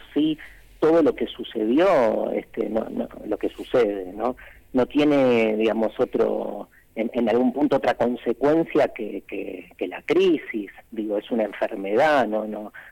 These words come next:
na-, nadie puede visualizar, este, una epidemia como esta como, como algo que puede contener,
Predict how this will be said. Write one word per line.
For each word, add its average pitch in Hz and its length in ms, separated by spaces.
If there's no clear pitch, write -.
na-, 135 200
nadie 135 300
puede 131 300
visualizar, 117 1040
este, - 480
una 123 180
epidemia 123 600
como 110 320
esta - 360
como, 98 500
como 101 240
algo 135 200
que 120 100
puede 131 280
contener, 117 840